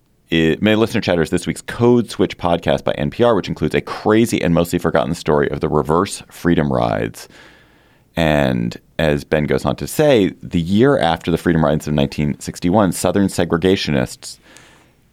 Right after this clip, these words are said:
tricked a whole bunch of African Americans in the South into taking bus rides to the North, primarily to New England, to Hyannis, the Kennedys' hometown, with a promise that there would be jobs and housing waiting for them."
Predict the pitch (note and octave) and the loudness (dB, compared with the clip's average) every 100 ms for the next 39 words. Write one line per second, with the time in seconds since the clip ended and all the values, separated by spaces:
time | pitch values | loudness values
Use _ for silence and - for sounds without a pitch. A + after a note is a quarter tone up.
0 | - - - A2 - B1+ D#2 F2+ E2+ E2 | -14 -8 -2 -2 0 -2 0 0 0 0
1 | - - D2 D#2 D#2 D#2 C#2+ C#2+ D2 D2+ | 0 0 -2 -2 -2 0 0 -2 -6 -6
2 | D2 - B2+ F#2 D#2+ D#2 D2+ - _ _ | -2 0 2 2 0 -6 -8 -12 _ _
3 | - F2 D#2+ D#2 E2+ G2 E2+ C#2+ B1+ C#2+ | -6 -2 0 0 0 0 0 2 2 0
4 | - - - D2 C#2+ C#2+ - - _ - | -6 -8 -2 0 2 0 -4 -12 _ -4
5 | D2+ D#2+ C2 D2+ - D#2 C#2+ D2+ D2+ D2 | 2 2 2 -2 -4 -4 0 2 2 2
6 | C#2+ C#2+ C#2+ C2 G1+ D#2 C#2+ D#2 D2+ D2+ | 2 2 0 -2 -4 -4 -2 0 2 0
7 | G1+ - - _ - D2+ - D2 C#2+ C#2 | -2 -8 -16 _ -8 -6 -2 0 0 -2
8 | C#2 C2 E2+ D2+ A1+ G1+ - - - - | -2 -2 0 0 -2 -6 -12 -20 -20 -20
9 | _ _ _ _ - F2+ - F#2 F2 F2 | _ _ _ _ -2 -2 0 0 0 0
10 | - - D2 D#2+ D#2 D2+ D2+ B1 D#2 C#2 | -2 -4 -2 0 2 0 -2 0 0 2
11 | C2+ C2 C2 A#1+ C#2 C2 C2+ C2+ C2 D2 | 2 0 -2 -6 -2 -2 -2 -2 -2 -2
12 | C#2+ G#1+ - - | -4 -6 -6 -10